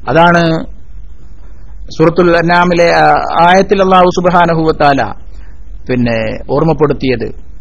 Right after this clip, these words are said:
ആലി ഇമ്രാനിലെ ആയത്തിൽ "ഫബിമാ റഹ്മത്തിൻ മിനല്ലാഹി ലിൻത വലൗ കുൻത ഫല്ലൻ ഗലീദൽ ഖൽബി ലം ഫല്ലു മിൻ ഹൗലിക് ഫഅഫു അൻഹും വസ്തഗ്ഫിർ ലഹും വശാവിറുഹും ഫിൽ അംരി." ഇവിടെ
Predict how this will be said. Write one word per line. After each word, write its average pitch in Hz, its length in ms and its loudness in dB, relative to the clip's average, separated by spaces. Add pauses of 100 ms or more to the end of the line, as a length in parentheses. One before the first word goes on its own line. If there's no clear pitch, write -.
(2000)
ആലി 160 100 6
ഇമ്രാനിലെ 170 440 4
ആയത്തിൽ 170 500 2
"ഫബിമാ 147 460 -2
റഹ്മത്തിൻ 156 480 0
മിനല്ലാഹി 143 420 0
ലിൻത 127 220 -4
വലൗ 175 220 2
കുൻത 240 240 0
ഫല്ലൻ 226 440 2
ഗലീദൽ 196 560 2
ഖൽബി 170 200 0
ലം 170 160 2
ഫല്ലു 165 340 0
മിൻ 151 120 -2
ഹൗലിക് 170 400 0
ഫഅഫു 170 300 0
അൻഹും 147 280 0
വസ്തഗ്ഫിർ 170 560 -2
ലഹും 185 220 0
വശാവിറുഹും 147 640 2
ഫിൽ 123 180 -6
അംരി." 104 240 -8 (460)
ഇവിടെ 170 260 4